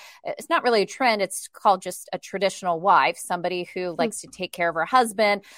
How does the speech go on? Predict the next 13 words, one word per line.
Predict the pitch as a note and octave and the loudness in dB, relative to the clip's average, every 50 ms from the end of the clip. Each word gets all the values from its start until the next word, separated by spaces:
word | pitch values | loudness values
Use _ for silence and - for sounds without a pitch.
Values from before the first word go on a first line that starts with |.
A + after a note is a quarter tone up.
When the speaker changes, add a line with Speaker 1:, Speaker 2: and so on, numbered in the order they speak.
| - - _ | -20 -4 _
Speaker 1:
That | - G3 F#3+ | 0 0 0
could | - G3+ F3+ | -2 -4 -4
look | F3+ F3+ - | -4 -4 -2
like | G3 F3 E3 | -2 -2 -2
something | - - F#3 E3+ E3 - F#3+ F3+ E3+ F3 E3+ D#3+ | -2 -4 -8 -8 -6 -10 -12 -10 -10 -10 -10 -10
like | F#2 - - | -12 -12 -14
s-, | - - - A3 - | -16 -16 -14 -10 -6
being | A3+ A#3 A3 | -4 -2 -2
a | A3 | -2
stay-at-home | A3 - - G#3 G3+ - - - G#3 G3+ G3 F#3 | -2 0 0 0 0 0 0 -2 -2 -2 -2 0
mom, | F3+ F3 F3 F3 F3 F3 F3 F3 | 0 0 2 2 2 0 0 -2
stay-at-home | - - F#3+ F3+ F3 - - - F#3+ F3+ E3+ F3 | -6 -4 -2 -2 -2 -2 -4 -6 -8 -8 -6 -4
wife, | E3 E3 D#3+ D#3+ E3 - | 0 0 2 2 0 -2